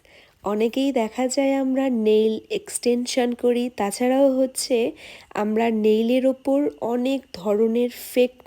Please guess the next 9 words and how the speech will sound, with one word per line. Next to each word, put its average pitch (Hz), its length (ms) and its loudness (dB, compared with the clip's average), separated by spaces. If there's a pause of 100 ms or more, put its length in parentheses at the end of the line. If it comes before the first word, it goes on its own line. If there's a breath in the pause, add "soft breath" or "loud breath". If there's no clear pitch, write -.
নেলস 202 260 0 (100)
ইউজ 233 200 -4 (140)
করি, 247 220 2 (460 loud breath)
বিভিন্ন 208 340 -2 (180)
ধরনের 214 420 2 (120)
নেল 185 180 0 (120)
পলিশ 240 300 -2 (100)
ইউজ 240 200 -2 (140)
করি, 233 220 2